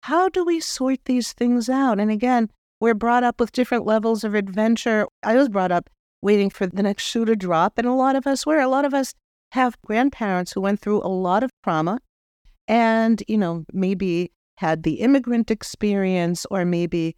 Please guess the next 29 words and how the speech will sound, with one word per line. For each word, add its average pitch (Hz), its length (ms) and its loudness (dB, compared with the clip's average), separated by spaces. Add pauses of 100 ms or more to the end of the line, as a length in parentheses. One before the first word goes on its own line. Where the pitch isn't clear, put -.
(320)
they 185 100 2
were 170 240 0
during 175 480 -4
wartime. 226 720 0 (320)
You 202 140 -2
know, 175 160 0
parents 208 400 -2
and 196 100 -4
grand-, 208 200 0
my 208 120 0
parents, 214 380 -2
I'm 135 100 -6
pretty 233 240 -2
old, 262 220 2
my 196 100 -2
parents, 202 360 -2
the 185 100 -6
Depression, 247 720 0
it 220 120 -4
affected 220 520 -2
them. 202 300 0 (500)
And 254 220 2
so 247 540 0
we 262 300 -4
learn 262 840 0
all 240 300 2
these 247 440 0
ideas 226 720 0
about 190 460 -2